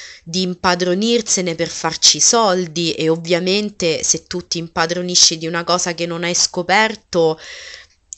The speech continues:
stai ben attento a non rivelare il nome di chi l'ha scoperto, perché il merito vuoi che sia tuo per fartelo pagare più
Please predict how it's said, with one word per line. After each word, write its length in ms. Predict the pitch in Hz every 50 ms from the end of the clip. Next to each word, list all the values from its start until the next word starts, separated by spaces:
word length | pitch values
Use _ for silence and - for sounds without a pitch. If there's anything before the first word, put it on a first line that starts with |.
| _ _ _ _
stai 300 | - - - - 190 165
ben 220 | 156 151 175 160 156
attento 460 | 156 - - - 226 226 220 220 214
a 40 | 180
non 200 | 175 175 175 165
rivelare 560 | 170 165 165 160 160 160 160 147 156 151 151
il 80 | 151 156
nome 320 | 156 160 160 156 156 151
di 120 | 147 160
chi 120 | 147 - 165
l'ha 140 | 156 151 151
scoperto, 640 | - - - 170 156 160 156 156 151 - - - 151
perché 280 | 147 147 - - -
il 100 | 151 156
merito 360 | 170 175 175 180 185 170 190 185
vuoi 180 | 165 165 156
che 100 | 156 -
sia 320 | - - - - 156 147 147
tuo 340 | - 208 220 220 180 170
per 160 | 156 151 156 -
fartelo 540 | - - 165 156 - - - 156 160 160
pagare 440 | 156 165 156 151 156 156 156 156 160
più 480 | 156 _ - - 165 160 156 156 151